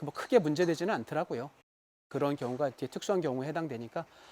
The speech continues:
그런 거 조금 조-, 조심해 보시기 바랍니다. 자, 이렇게 해서 이제, 어, 그린 주변에서 할 수 있는 어프로치 중에 뭐 가장 대표적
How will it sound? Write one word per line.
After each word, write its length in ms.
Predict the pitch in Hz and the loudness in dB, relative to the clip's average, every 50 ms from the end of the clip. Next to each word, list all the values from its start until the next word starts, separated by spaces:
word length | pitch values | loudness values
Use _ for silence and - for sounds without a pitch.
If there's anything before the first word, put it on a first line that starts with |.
| - - - | -20 -18 -12
그런 140 | - 131 123 | -8 -6 -6
거 80 | 123 | -6
조금 260 | 117 - 165 - 165 139 | -6 -8 -8 -8 -8 -8
조-, 280 | - - 127 123 135 | -6 -6 -6 -6 -6
조심해 340 | - - 127 - 143 135 131 | -6 -8 -6 -4 -2 -4 -2
보시기 300 | 117 113 110 - - 131 | -4 -6 -8 -8 -10 -10
바랍니다. 580 | - 120 107 113 120 123 120 104 101 127 190 - _ _ - - - - - - - - - - - - | -10 -8 -8 -6 -6 -8 -8 -6 -6 -6 -6 -8 _ _ -20 -20 -20 -20 -18 -16 -16 -16 -18 -18 -6 8
자, 260 | - 170 160 - - - - - - - - - - - - - | 12 12 12 12 12 2 -14 -20 -20 -20 -20 -20 -20 -20 -12 0
이렇게 340 | - 165 202 208 - - 226 | 6 8 8 8 8 8 8
해서 480 | 220 214 208 - 220 214 214 214 208 | 8 8 8 8 8 10 10 10 8
이제, 480 | 180 175 160 185 185 185 185 185 180 175 175 | 6 4 4 4 6 6 6 6 6 6 4
어, 120 | 175 170 | 2 2
그린 280 | - - 185 190 233 220 | 6 8 8 10 10 8
주변에서 580 | - - 175 185 214 214 214 208 208 - 202 | 6 8 10 12 12 12 12 8 8 6 4
할 140 | 196 208 214 | 4 4 2
수 160 | 208 - - | 0 2 2
있는 200 | 196 190 196 190 | 2 4 4 2
어프로치 520 | 151 127 - - - 185 196 196 - 185 165 | 2 0 -2 2 4 4 4 4 2 -4 -4
중에 380 | 160 156 156 156 170 175 151 | -4 -2 -2 0 0 0 0
뭐 160 | 135 127 131 127 | 0 0 0 -2
가장 380 | - - 160 - 170 165 156 147 - | -2 -4 0 2 2 2 2 -2 -4
대표적 400 | - 135 - - 180 165 170 | -6 -6 -2 -2 0 0 0